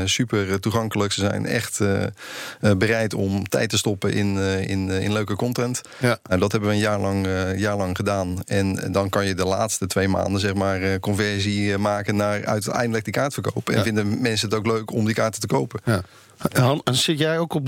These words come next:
Speaker 2: die, eh, route van eerst een database opbouwen en dan zorgen dat je die mensen inderdaad binnenhaalt?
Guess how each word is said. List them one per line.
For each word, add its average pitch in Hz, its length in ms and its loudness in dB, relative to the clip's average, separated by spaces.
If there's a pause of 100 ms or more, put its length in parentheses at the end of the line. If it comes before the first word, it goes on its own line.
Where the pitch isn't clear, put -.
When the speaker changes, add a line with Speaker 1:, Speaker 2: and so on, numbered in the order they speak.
Speaker 2:
die, 156 340 2
eh, 147 480 -2
route 170 500 0
van 143 340 0
eerst 147 280 0
een 151 60 2
database 156 580 0
opbouwen 151 480 0
en 139 100 -2
dan 143 160 0
zorgen 139 340 -2
dat 139 140 -2
je 135 60 0
die 143 100 2
mensen 139 240 0
inderdaad 135 340 0
binnenhaalt? 156 460 0